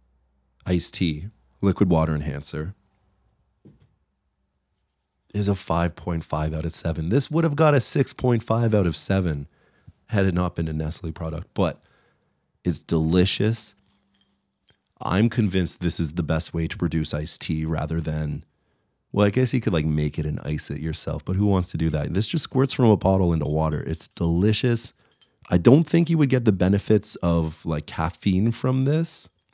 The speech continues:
as you would at least from those, like, uh, tall cans of iced tea, or there's probably, like, caffeine in brisk. I'm sure there is. I don't know how much there is in the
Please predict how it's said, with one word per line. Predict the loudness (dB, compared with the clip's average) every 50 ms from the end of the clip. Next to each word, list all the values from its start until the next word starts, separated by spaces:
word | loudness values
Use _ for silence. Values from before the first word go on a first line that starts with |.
| _ _ 0
as | 0 0 2 2
you | 2 2
would | 4 4 4 4 4 4 2 2 0 -2 -8 _ _ _ _ _ _ _ _ _ _ -4
at | 0 0
least | 2 2 2 2 2 0 -4 -4
from | -2 0 0 2
those, | 4 4 4 2 2 0 0
like, | -2 -2 -2 -2 -6 -6 -6
uh, | -4 -4 -2 -2 -4 -4 -4 -4
tall | -4 -2 -2 -2
cans | 0 -2 -2 0 0 0
of | 0 2
iced | 0 0 0 -2 -2
tea, | -2 0 0 0 0 -2 -2 -6 -12 -20 _ _ _ _ _ _ _ _ _ _ _ _ _ _ _ _ _ _ _ _ _ _ _
or | 0 2 4 4 6 6 4 4 4 2
there's | 0 -2 -4
probably, | -4 -4 -2 -2 0 0 0 0
like, | 0 -2 -4 -4
caffeine | -4 -4 -4 -4 -2 -2 -2 -2 -2
in | -4 -4
brisk. | -6 -6 -4 -4 -4 -6 -8 -8 -8
I'm | -8
sure | -6 -4 -4 -2 -2
there | 0 0 0 0
is. | 0 0 0 -2 -4 -6 -10 _ _ _ _ _ _ _ _ _
I | -4 0
don't | 2 2
know | 4 6 6
how | 6 6 6
much | 6 6 4 4 2 2
there | 2 4 4 4
is | 4 4 4 6 4 4 2 0
in | 0 0 2 2 4 4 2 2
the | 2 2 2 2 2 2 0